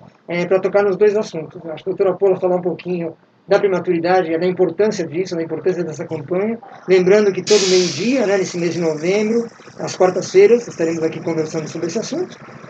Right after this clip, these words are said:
E depois pedir a doutora Tamara pra reforçar o convite pro evento do dia sete,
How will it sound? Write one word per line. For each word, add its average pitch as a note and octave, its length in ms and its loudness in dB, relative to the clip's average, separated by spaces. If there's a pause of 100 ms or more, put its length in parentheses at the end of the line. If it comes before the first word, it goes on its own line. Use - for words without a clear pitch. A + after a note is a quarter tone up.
(120)
E A#3+ 80 -4
depois C4+ 320 0
pedir A#3+ 180 -4
a B3 40 -2
doutora A#3 260 4
Tamara A3+ 360 0
pra A#3 120 4
reforçar A#3 480 4
o A3 80 0
convite A3+ 440 -2
pro B3 140 -2
evento G3+ 340 -2
do F#3+ 120 -8
dia G3 320 4
sete, F#3+ 440 -2